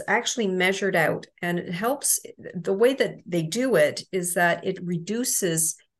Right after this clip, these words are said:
any injuries. So the, the risk of injury in doing this particular,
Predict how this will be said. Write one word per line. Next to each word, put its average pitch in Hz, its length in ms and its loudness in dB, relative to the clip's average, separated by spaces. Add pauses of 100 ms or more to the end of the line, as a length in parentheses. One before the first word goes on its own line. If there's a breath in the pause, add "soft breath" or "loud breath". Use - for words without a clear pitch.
(120)
any 214 400 -2
injuries. 202 640 -2
So 165 400 0
the, 165 120 -4
the 160 180 -6
risk 202 400 -2
of 202 160 -4
injury 190 440 -2
in 160 180 -2
doing 175 440 -2
this 180 240 -2
particular, 165 880 -2